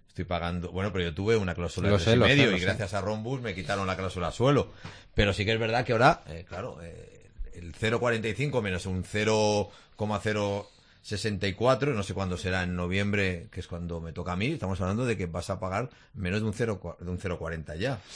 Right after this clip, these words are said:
Speaker 2: Mira, si
Speaker 1: Por lo
Speaker 2: renuevas
Speaker 1: tanto, eso es mucho.
Speaker 2: Sí. Ten en cuenta, ya puedes hacer números. Si, si te renuevan en noviembre, se cogerá,
Speaker 1: No,
Speaker 2: eh,
Speaker 1: no, no. A mí me toca febrero, pero el,
Speaker 2: Ah,
Speaker 1: mi,
Speaker 2: vale,
Speaker 1: mi
Speaker 2: vale,
Speaker 1: Euribor es
Speaker 2: correcto,
Speaker 1: el de
Speaker 2: co-,
Speaker 1: noviembre.
Speaker 2: correcto, es lo que te
Speaker 1: Digo
Speaker 2: iba a
Speaker 1: para
Speaker 2: decir.
Speaker 1: que la, cada uno tiene sus,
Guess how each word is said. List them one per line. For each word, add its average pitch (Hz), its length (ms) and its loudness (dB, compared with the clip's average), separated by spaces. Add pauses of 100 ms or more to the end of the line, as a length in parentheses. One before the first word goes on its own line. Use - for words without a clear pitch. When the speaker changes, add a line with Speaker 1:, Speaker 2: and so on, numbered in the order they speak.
(140)
Speaker 2:
Mira, 131 240 6
si 120 140 0
Speaker 1:
Por 107 80 4
lo 104 60 4
Speaker 2:
renuevas 143 220 6
Speaker 1:
tanto, 110 380 4
eso 113 220 2
es 120 80 0
mucho. 110 420 -2 (240)
Speaker 2:
Sí. 90 300 -4 (400)
Ten 156 160 8
en 156 120 6
cuenta, 104 360 4
ya 117 120 4
puedes 135 180 0
hacer 117 200 2
números. 90 380 0
Si, 110 100 0
si 110 340 -6
te - 140 -4
renuevan 123 380 4
en 113 80 2
noviembre, 156 640 2 (120)
se - 220 -6
cogerá, 117 500 2
Speaker 1:
No, 123 120 2
Speaker 2:
eh, 127 40 6
Speaker 1:
no, 127 120 6
no. 123 240 4
A 107 140 2
mí 131 80 0
me 151 100 6
toca 131 180 4
febrero, 127 400 4
pero 120 160 2
el, 107 140 2
Speaker 2:
Ah, 135 80 12
Speaker 1:
mi, 135 80 12
Speaker 2:
vale, 131 160 12
Speaker 1:
mi 117 60 10
Speaker 2:
vale, 117 120 12
Speaker 1:
Euribor 156 200 12
es - 160 12
Speaker 2:
correcto, - 60 6
Speaker 1:
el - 40 8
de 143 100 10
Speaker 2:
co-, 127 60 6
Speaker 1:
noviembre. 107 340 6
Speaker 2:
correcto, 110 460 6
es 87 60 -2
lo 90 80 -6
que 98 40 2
te 95 60 4
Speaker 1:
Digo 113 100 6
Speaker 2:
iba 123 100 8
a 127 40 8
Speaker 1:
para 123 60 6
Speaker 2:
decir. 101 120 0
Speaker 1:
que 104 80 0
la, 95 120 2
cada 113 340 0
uno 135 180 0
tiene 123 220 -4
sus, 104 240 -6